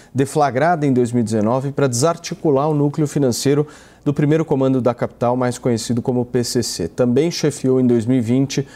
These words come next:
a Operação Caixa Forte, que mirou líderes da facção criminosa. É o presidente Lula se organizando no que se refere à segurança do próprio, né, Vilela?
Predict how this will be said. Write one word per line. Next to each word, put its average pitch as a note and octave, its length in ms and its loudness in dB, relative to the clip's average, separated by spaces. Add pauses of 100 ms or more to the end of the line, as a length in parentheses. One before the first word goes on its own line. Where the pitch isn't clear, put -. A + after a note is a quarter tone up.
(140)
a B2 80 0
Operação B2+ 500 0
Caixa D3 400 -2
Forte, C3+ 640 -2
que D#3+ 160 -2
mirou C#3+ 300 4
líderes C3+ 540 0 (360)
da D3 140 2
facção A#2 640 -2 (500)
criminosa. A#2 800 -2
É G3 240 2
o G#3 100 4
presidente D#3 520 0
Lula F3 400 4
se - 180 0
organizando D#3 880 2
no A#2+ 120 2
que A#2+ 80 -10
se - 120 0
refere C3+ 580 0
à C#3 160 0
segurança D3+ 840 0
do E3 200 0
próprio, A#2+ 580 0
né, C#3 220 2
Vilela? G#2+ 580 0